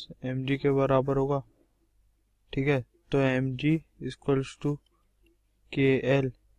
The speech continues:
एल हम नाप लेंगे हमारे पास क्योंकि एक मीटर स्केल है, तो हमारा के आ जाएगा एमजी by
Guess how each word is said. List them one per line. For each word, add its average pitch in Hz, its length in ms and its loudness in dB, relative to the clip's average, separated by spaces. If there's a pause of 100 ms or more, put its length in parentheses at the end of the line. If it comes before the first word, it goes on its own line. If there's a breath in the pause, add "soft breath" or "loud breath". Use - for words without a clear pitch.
(800)
एल 139 240 8
हम 147 140 4
नाप 143 380 6
लेंगे 147 280 4
हमारे 131 340 6
पास 139 360 2
क्योंकि 135 540 2
एक 131 120 -2
मीटर 131 300 0
स्केल 139 360 2
है, 135 120 4 (720)
तो 135 220 6
हमारा 131 400 4
के 131 300 2
आ 120 160 6
जाएगा 120 400 2 (320)
एमजी 123 500 -6 (880)
by 123 280 -2